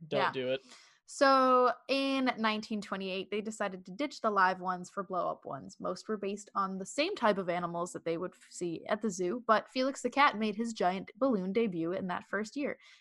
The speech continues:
Speaker 2: These balloons were made by Goodyear tire and rubber.
Speaker 1: Nice.
Speaker 2: Mm-hmm.
Speaker 1: Yeah. Um, the first year the balloons were implemented, there was no plan or procedure on how to actually deflate the balloons.
Speaker 2: So glad you're
Speaker 1: Uh,
Speaker 2: reading this for the first time as you're reading. <laughs>
Speaker 1: I know.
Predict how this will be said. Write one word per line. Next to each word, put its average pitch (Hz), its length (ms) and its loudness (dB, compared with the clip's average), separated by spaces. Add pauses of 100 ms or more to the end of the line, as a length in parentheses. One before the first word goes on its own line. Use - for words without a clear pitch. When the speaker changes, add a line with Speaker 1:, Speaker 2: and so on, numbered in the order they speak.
Speaker 2:
These 262 200 4
balloons 190 420 -2
were 208 120 -2
made 180 280 -4 (120)
by - 120 0
Goodyear 247 400 -2
tire 190 520 -2
and 185 260 -4
rubber. - 240 -10 (800)
Speaker 1:
Nice. - 360 -14 (440)
Speaker 2:
Mm-hmm. 190 420 -4 (1160)
Speaker 1:
Yeah. 160 100 -14 (300)
Um, 120 380 -8
the 123 80 -14
first 175 320 -6
year 180 100 -2
the 156 80 -2
balloons 143 380 -6
were 135 100 -8
implemented, 143 600 -8
there 131 120 -4
was 131 140 -6
no 156 180 0
plan 180 400 -4
or 143 240 -2
procedure 147 580 -4
on 117 80 -6
how 120 100 -6
to 127 160 -4
actually 156 360 -2
deflate 135 600 -2
the 147 80 0
balloons. 113 560 -4
Speaker 2:
So 240 140 10
glad 240 220 6
you're 233 100 8
Speaker 1:
Uh, 214 40 8
Speaker 2:
reading 208 220 4
this 202 140 2
for 214 120 0
the 190 100 0
first 196 320 2
time 165 240 4
as 185 200 2
you're 165 140 -2
reading. 165 240 -2
<laughs> - 540 -2
Speaker 1:
I - 100 0
know. - 340 2